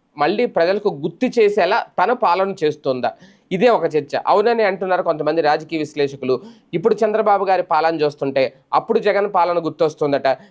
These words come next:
ఇప్పుడు చంద్రబాబు గారు తీసుకున్న నిర్ణయాలు చూస్తా ఉంటే అప్పుడు జగన్మోహన్ రెడ్డి తీసుకుంటున్న నిర్ణయాలు కనిపిస్తున్నాయట. ఆ, ఇక్కడ ప్రధానంగా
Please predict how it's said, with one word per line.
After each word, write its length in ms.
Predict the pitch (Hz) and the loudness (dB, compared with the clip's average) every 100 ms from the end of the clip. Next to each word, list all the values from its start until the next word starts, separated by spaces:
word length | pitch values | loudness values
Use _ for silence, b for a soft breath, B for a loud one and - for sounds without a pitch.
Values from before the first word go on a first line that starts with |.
| _ | _
ఇప్పుడు 220 | 185 226 | -2 0
చంద్రబాబు 500 | 233 208 196 190 185 | 2 0 0 2 2
గారు 140 | 185 180 | 0 0
తీసుకున్న 360 | 180 165 170 | -4 -6 -4
నిర్ణయాలు 420 | 151 143 165 156 143 | -2 0 0 0 -2
చూస్తా 260 | 139 139 | -2 -2
ఉంటే 320 | 131 127 123 b b 147 | 0 0 -4 b b -2
అప్పుడు 220 | 151 233 | 0 0
జగన్మోహన్ 420 | 202 190 190 190 | 2 2 0 0
రెడ్డి 160 | 180 165 | -2 -4
తీసుకుంటున్న 440 | 175 - 160 147 | -6 -4 -6 -2
నిర్ణయాలు 360 | 151 151 165 151 | 0 2 2 2
కనిపిస్తున్నాయట. 800 | 143 143 143 143 135 131 127 120 b b _ | -2 -4 -6 -2 0 0 0 -4 b b _
ఆ, 200 | 143 143 - | 0 0 0
ఇక్కడ 320 | 202 214 196 | 0 0 0
ప్రధానంగా 680 | 180 202 208 208 190 156 | 2 2 2 2 2 2